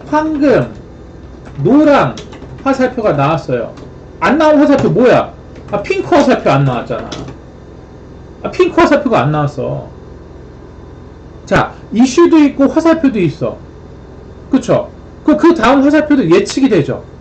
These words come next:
오늘 뭐가 나왔어요? 핑크 화살표. 몇 퍼센트 급등? 이십삼 프로 급등. 그리고 정확하게 황금 라인 부근까지 찍었습니다. 제가 얼마 간다고 말씀드렸죠? 사천 원. 자, 대아이티아이 관련주인데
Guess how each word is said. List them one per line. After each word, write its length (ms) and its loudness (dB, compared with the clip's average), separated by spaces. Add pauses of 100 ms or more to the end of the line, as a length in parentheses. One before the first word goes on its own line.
(140)
오늘 240 4
뭐가 220 2
나왔어요? 440 -2
핑크 280 -4
화살표. 400 -2 (260)
몇 140 2
퍼센트 280 2
급등? 300 0
이십삼 480 -6
프로 160 -6
급등. 320 -12 (1600)
그리고 180 2
정확하게 880 0 (320)
황금 400 2
라인 320 2
부근까지 540 0 (140)
찍었습니다. 800 0 (520)
제가 200 4
얼마 260 4
간다고 400 2 (160)
말씀드렸죠? 640 -2 (180)
사천 460 -2
원. 160 -4 (1300)
자, 200 -2
대아이티아이 600 4
관련주인데 1080 2